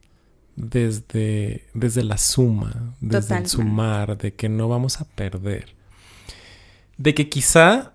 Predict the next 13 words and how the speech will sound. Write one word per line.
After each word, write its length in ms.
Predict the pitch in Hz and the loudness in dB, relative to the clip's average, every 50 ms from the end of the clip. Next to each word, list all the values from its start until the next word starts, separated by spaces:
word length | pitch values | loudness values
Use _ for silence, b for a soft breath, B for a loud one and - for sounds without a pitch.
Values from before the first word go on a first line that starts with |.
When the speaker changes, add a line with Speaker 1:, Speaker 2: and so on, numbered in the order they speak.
| _ _ _ _ _ _ _ _ _ _ _ _ _ | _ _ _ _ _ _ _ _ _ _ _ _ _
Speaker 1:
no 240 | - 131 139 131 139 143 | -2 2 4 6 6 6
va 80 | 151 | 6
a 40 | 156 | 6
ser 320 | - - 160 156 151 147 156 | 6 6 6 6 6 6 4
lo 180 | 156 160 151 | 4 4 4
que 100 | - 135 | 2 0
esperábamos, 800 | 120 - - - 110 107 107 101 101 107 117 139 156 190 220 214 | -2 -2 -2 -6 -6 -4 0 0 0 2 2 2 2 2 0 0
porque 400 | - - - - - 196 214 208 | -2 -2 -2 0 0 -2 -2 0
Speaker 2:
Ujú. 100 | 214 214 | 0 0
Speaker 1:
eso, 220 | - - - - - | 0 0 -2 -2 -2
eso, 360 | 131 113 - - 135 131 - - | -2 -2 0 0 -2 -2 -2 -2
esa 260 | 127 - - 139 - | -2 -2 -2 -2 -2
posibilidad 640 | - 131 113 - - 120 110 110 110 110 110 113 | 0 0 2 2 2 0 0 0 2 2 2 0